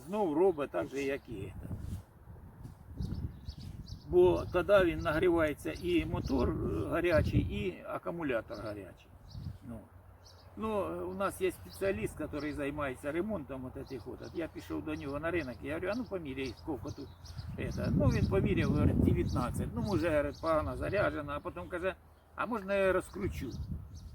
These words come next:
Я говорю: «Ну, розкручую», говорю, «ти ж спеціаліст». Він і розкрутив, там чотири стоїть акумулятора такі. Він на них глянув, говорить: «Так тут стоять не двадцяти, а вісімнадцяти». Дурить нашого брата китайці.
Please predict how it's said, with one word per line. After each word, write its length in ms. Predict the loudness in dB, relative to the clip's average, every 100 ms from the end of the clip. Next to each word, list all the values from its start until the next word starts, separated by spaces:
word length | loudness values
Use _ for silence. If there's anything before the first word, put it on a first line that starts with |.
| -14 -8
Я 120 | -6
говорю: 160 | -6 -4
«Ну, 140 | 0 0
розкручую», 640 | -2 -2 -2 -2 -2 0
говорю, 200 | 0 0
«ти 100 | -2
ж 60 | -4
спеціаліст». 680 | -2 -2 0 2 2 -2 -8 -12 -8
Він 220 | -6 -4
і 80 | -2
розкрутив, 520 | -4 -6 -8 -4 -4
там 220 | -4 0
чотири 340 | 2 4 2
стоїть 400 | 2 0 0 0
акумулятора 800 | -4 -4 -4 0 4 4 4 0
такі. 480 | 0 -2 4 4 6 4 2 2 2
Він 140 | 2
на 120 | 0
них 180 | 0 0
глянув, 320 | 2 2 2
говорить: 320 | 0 0 4 8
«Так 100 | 10
тут 200 | 10 8
стоять 320 | 4 -2 -2
не 80 | -6
двадцяти, 560 | -6 -6 -4 -4 -4
а 120 | -4
вісімнадцяти». 720 | -4 -6 -10 -12 -10 -10 -12 -14 -16 -16 -14 -14 -10 -6 -4 -2 0
Дурить 300 | 0 -2 -4
нашого 380 | -6 -6 -6
брата 340 | -4 -2 -2 -4
китайці. 720 | -8 -10 -6 -6 -4 -6 -4